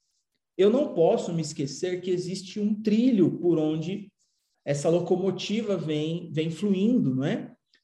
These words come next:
É, então, eu não acredito que seja nem necessário lembrar vocês qual é esse trilho,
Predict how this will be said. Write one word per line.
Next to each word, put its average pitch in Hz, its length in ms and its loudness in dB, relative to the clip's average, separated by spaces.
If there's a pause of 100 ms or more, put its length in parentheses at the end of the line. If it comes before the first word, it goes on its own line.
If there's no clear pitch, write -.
(280)
É, 131 240 -4
então, 170 720 -4
eu 214 100 4
não 233 80 0
acredito 240 520 -2
que 233 120 -12
seja 151 800 -2
nem 185 220 -4
necessário 190 500 -4
lembrar 160 320 -2
vocês 185 440 -2
qual 202 280 -2
é 190 260 2
esse - 340 -2
trilho, 151 500 -4